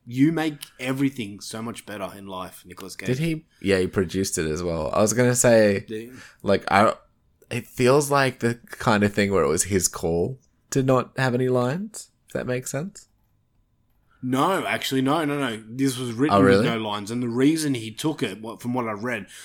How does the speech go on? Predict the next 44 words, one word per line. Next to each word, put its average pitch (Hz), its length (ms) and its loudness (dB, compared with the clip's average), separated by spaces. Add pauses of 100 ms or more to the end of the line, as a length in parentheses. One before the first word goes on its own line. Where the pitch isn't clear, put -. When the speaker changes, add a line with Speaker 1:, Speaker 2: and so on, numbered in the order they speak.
(160)
Speaker 1:
the 120 80 -2
reason 139 280 6
he 123 120 0
took 143 240 0
it 123 120 2
is 113 200 -6
he's 113 120 -4
always 123 300 2
wanted 113 220 -4
to 107 60 -18
do 120 280 -2
a, 104 140 -4
a 82 100 -8
horror 117 340 -4
movie 107 360 -4
with 98 200 -10
no 101 380 -8 (160)
speaking 104 360 -10
lines 104 420 -2
because 104 260 -8
he's 104 80 -8
a 104 80 -6
big 107 220 -8
fan 107 280 -4
Speaker 2:
Oh, 107 200 4
Speaker 1:
of, 101 100 -2
Speaker 2:
okay. 80 140 -4 (220)
Speaker 1:
um, 92 320 -4
silent 113 460 -6
films 82 340 -10
from 98 260 -12
the, 92 180 -10
from - 160 -8
Speaker 2:
Oh, 196 140 4
okay. 82 320 -6 (720)
Speaker 1:
the 98 80 -12
early 95 200 -8
Speaker 2:
I 95 60 2
don't 92 120 2
Speaker 1:
days. 82 80 0
Speaker 2:
really 82 140 -4
like 82 180 -6
talking. 80 440 -6 (1300)
Speaker 1:
<laughs> - 1800 -6